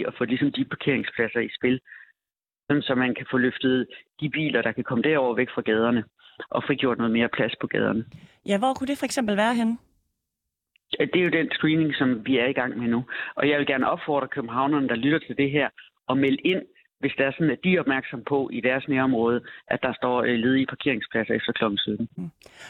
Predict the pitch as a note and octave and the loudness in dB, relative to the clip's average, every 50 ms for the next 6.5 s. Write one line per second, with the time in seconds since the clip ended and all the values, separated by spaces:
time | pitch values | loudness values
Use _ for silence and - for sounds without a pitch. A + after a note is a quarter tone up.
0 | - - _ G#3+ G#3+ A3 C#4 C#4 - - A3 A3 A#3 A3+ C4 C4+ B3 F#3+ - - | -20 -6 _ -2 0 0 -2 -2 -2 0 0 0 2 2 0 0 0 0 0 -2
1 | A#3 A3 G#3+ - G3 F#3+ - G3 - - C4+ B3+ G3+ G3 F#3 G#3+ A3+ A3+ A#3 A3+ | -2 -2 -2 -2 -2 -2 -2 -2 -2 0 -2 -2 0 0 2 2 2 2 2 2
2 | C4+ - - - F3+ F3+ A#3+ C#4+ - - - G3+ G3 A3 - - - - - G3+ | 0 0 0 0 0 0 0 -4 -6 -6 -2 -2 0 0 -2 -6 -8 -8 -6 -2
3 | - G3 G3 G#3+ A3 A3 G#3 G3+ G3 F3 - - A#3 A3 F#3+ E3+ D3 C#3+ - - | 0 0 0 2 0 -2 0 0 0 -2 -2 -2 -2 -2 0 0 -2 -2 -4 -10
4 | - - - - - F#3+ - G#3 G#3+ B3 - - A3 F#3+ - B3 C#4 C#4+ C#4 - | -20 -20 -8 -4 -2 -2 0 0 -2 -2 -2 -6 -8 -2 0 0 0 0 -2 -4
5 | - F#3+ - - A#3+ F#3+ E3 E3+ - - F#3+ F#3 F#3+ - - G3 F#3 F3+ F3 - | -6 -6 -4 0 0 0 0 0 -2 -2 -2 -2 -2 -2 -2 0 2 2 0 0
6 | - F#3 - - A#3+ G#3 F#3 F3 E3+ F#3 | -2 -2 -2 0 2 2 4 4 4 2